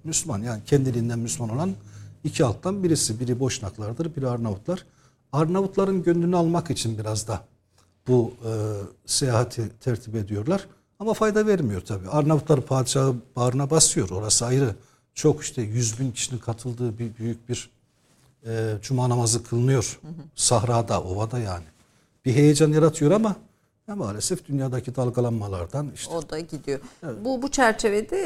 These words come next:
Speaker 2: e, Alemdar Mustafa Paşa yeniden mezarı taşınıyor. Yeniden ma-,
Speaker 1: İşte
Speaker 2: gazetelere
Speaker 1: tören
Speaker 2: gün-,
Speaker 1: yapılıyor.
Speaker 2: tören
Speaker 1: Tabii
Speaker 2: yapılıyor.
Speaker 1: gündem oluyor. Gündem oluşturuyorlar. Tiyatrolar yazılıyor, romanlar yazılıyor. Alemdar Mustafa Paşa
Speaker 2: Yeniden
Speaker 1: ile
Speaker 2: bir
Speaker 1: ilgili.
Speaker 2: tarihi şahsiyet haline dönüştürülüyor.
Speaker 1: E, diye-,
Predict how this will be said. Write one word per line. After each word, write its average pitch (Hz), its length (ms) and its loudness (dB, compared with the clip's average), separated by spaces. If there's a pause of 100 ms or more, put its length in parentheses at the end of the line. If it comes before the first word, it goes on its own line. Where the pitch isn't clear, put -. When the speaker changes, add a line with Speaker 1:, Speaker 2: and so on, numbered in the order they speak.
Speaker 2:
e, 196 480 0
Alemdar 202 420 2
Mustafa 196 360 -2
Paşa 185 280 -2
yeniden 202 560 4
mezarı 175 400 6
taşınıyor. 135 480 0
Yeniden 165 400 4
ma-, 151 320 2
Speaker 1:
İşte 131 120 -6
Speaker 2:
gazetelere 156 360 6
Speaker 1:
tören 226 220 12
Speaker 2:
gün-, 170 100 8
Speaker 1:
yapılıyor. 131 420 4
Speaker 2:
tören 175 160 6
Speaker 1:
Tabii 151 200 6
Speaker 2:
yapılıyor. 202 200 2
Speaker 1:
gündem 202 260 8
oluyor. 131 160 4
Gündem 214 380 2
oluşturuyorlar. 120 640 4 (380)
Tiyatrolar 175 480 10
yazılıyor, 104 560 4
romanlar 160 420 4
yazılıyor. 101 500 -2
Alemdar 123 320 -2
Mustafa 120 300 -4
Paşa 214 120 8
Speaker 2:
Yeniden 214 240 6
Speaker 1:
ile 214 60 6
Speaker 2:
bir 220 60 10
Speaker 1:
ilgili. - 160 4
Speaker 2:
tarihi 208 400 6
şahsiyet 196 520 4
haline 175 380 6
dönüştürülüyor. 131 920 2
Speaker 1:
E, - 180 -10
diye-, 196 160 2